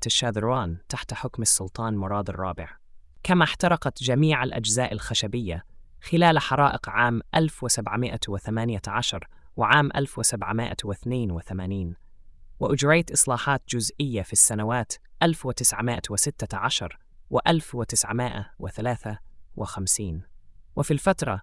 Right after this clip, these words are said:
من ألف وتسعمائة وأربعة وتسعين إلى ألف وتسعمائة وتسعة وتسعين خضع المسجد لترميم شامل. يمتاز الجامع بطابعه المعماري الفريد، حيث ترتفع قبة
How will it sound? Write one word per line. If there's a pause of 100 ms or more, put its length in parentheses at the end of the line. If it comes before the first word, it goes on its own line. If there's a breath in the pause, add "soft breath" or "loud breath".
(120)
من (100)
ألف
وتسعمائة (100)
وأربعة
وتسعين (360)
إلى
ألف
وتسعمائة (160)
وتسعة
وتسعين (460)
خضع
المسجد
لترميم
شامل. (140)
يمتاز
الجامع
بطابعه
المعماري
الفريد، (380)
حيث
ترتفع
قبة